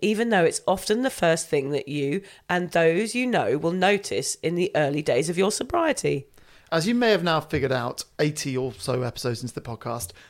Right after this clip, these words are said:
Speaker 2: neither Vic nor Lucy nor I are scientists, and we certainly aren't dermatologists.
Speaker 1: But holy hell, we can do research on your behalf.
Speaker 2: Oh, baby, bit of research coming right up. Okay, so let's begin with a little fun fact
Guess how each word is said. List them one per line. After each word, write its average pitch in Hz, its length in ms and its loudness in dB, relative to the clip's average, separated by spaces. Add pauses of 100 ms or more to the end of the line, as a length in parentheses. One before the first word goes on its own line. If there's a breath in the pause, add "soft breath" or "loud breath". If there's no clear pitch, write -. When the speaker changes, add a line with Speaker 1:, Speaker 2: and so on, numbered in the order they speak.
Speaker 2:
neither 185 320 2
Vic 175 500 -2 (180 soft breath)
nor 214 220 2
Lucy 156 440 -2
nor 143 260 -2
I 127 320 0 (140)
are 135 520 0
scientists, - 880 -12
and 147 140 0
we 147 80 2
certainly 185 440 0
aren't 139 240 -2
dermatologists. - 920 -8 (280 loud breath)
Speaker 1:
But - 160 2
holy 302 380 6
hell, 247 300 6
we 226 80 2
can 226 140 -4
do 202 200 2
research 202 540 2
on 156 140 0
your 175 260 4
behalf. 190 380 4
Speaker 2:
Oh, 226 400 4
baby, 127 360 2
bit 127 140 -2
of 180 80 4
research 139 460 -2
coming 131 180 -4
right 143 260 2
up. - 220 -4 (320 loud breath)
Okay, 151 220 0
so 139 120 -4
let's 220 200 2
begin 143 540 -4
with 139 120 -2
a 143 60 0
little 330 360 -2
fun 165 300 -4
fact - 480 -10